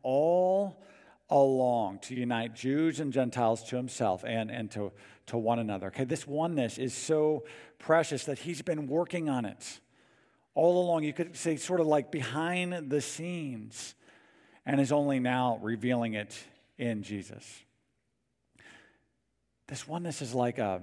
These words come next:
a family inheritance that your parents spend all their lives squirreling away to bestow on you. Or the family heirloom that's been passed down from generation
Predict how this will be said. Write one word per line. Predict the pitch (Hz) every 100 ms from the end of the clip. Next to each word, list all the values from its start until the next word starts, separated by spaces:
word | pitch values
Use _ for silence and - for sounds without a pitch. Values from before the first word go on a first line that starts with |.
| 92 -
a | -
family | - - 143 151 151 143 139 139 107 -
inheritance | 110 101 107 120 120 - - - - - _ _ _ _ _ _ _ _ _ _
that | 127 113 113 110 - _ _ _ _ _ _ _
your | 135
parents | 123 131 131 110
spend | - 117 113 -
all | 123 139 160 175 180 185
their | 156 139
lives | 127 120 104 90 - -
squirreling | - 117 123 120
away | 107 98 90 87 - _ _ _ _ _ _ _ _ _ _
to | 127
bestow | 110 - 117 98
on | 92 92
you. | 95 95 _ _ _ _ _ _ _ _ _ _
Or | 156
the | 143
family | 135 - 160 180 180 170 160 117
heirloom | 147 147 123 110
that's | 107
been | - 123
passed | - 135 127 127
down | 143 117
from | 104
generation | 101 127 123 113 107 110